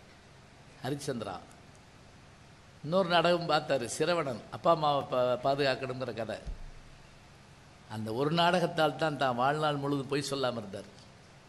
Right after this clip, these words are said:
அதனால தான் ரிக்ஷாக்காரன் படத்துல ஒரு செய்தி வரும். கொலை நடந்ததை எம் ஜி ஆர் நேரடியா பார்த்திருப்பாரு.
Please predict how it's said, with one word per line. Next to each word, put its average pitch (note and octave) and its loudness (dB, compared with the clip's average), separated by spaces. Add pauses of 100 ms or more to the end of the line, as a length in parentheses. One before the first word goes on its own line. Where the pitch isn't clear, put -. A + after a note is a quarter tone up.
(2250)
அதனால C3+ 0
தான் C#3+ -2
ரிக்ஷாக்காரன் D#3 0
படத்துல C3+ 2
ஒரு B2 -2
செய்தி D#3 0
வரும். G#2+ -2 (1800)
கொலை F3+ 6
நடந்ததை E3+ 0
எம் D3+ 2
ஜி E3+ 4
ஆர் D#3+ 2
நேரடியா D#3+ 0
பார்த்திருப்பாரு. A#2+ -2